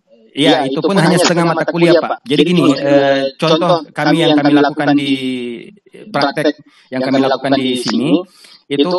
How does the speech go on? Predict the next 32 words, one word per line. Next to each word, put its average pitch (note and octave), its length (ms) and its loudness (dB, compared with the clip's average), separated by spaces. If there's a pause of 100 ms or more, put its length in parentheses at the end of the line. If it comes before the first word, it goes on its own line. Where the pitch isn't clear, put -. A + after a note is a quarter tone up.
(160)
eh, C#3+ 240 -2
bagi D3+ 320 -2
ke-, D#3 240 0
bagi D#3+ 400 0
perguruan C#3+ 320 0
tinggi E3 240 0
yang D3+ 80 0
membuka D3+ 320 2
kelas C#3 240 0
pengembangan, C#3 640 0
artinya D3 320 0
buka C#3+ 240 -2
kelas C#3 320 0
di, B2+ 160 -2 (480)
apa, A#2 320 -10
di A#2 320 -6
wilayah C3 320 0
yang C3+ 80 0
berbatasan B2 400 -6
langsung, D#3+ 400 -2 (160)
itu D3+ 160 -6
kami D#3+ 240 -4
wajibkan D#3 560 -2
ada D#3 80 -6
daringnya, D3+ 480 2
Pak. - 320 -12
Jadi C3 160 -4
dosennya C#3+ 400 2
itu D3 80 0
nggak D3 160 0
usah D3+ 240 2
balik-balik, B2 640 -4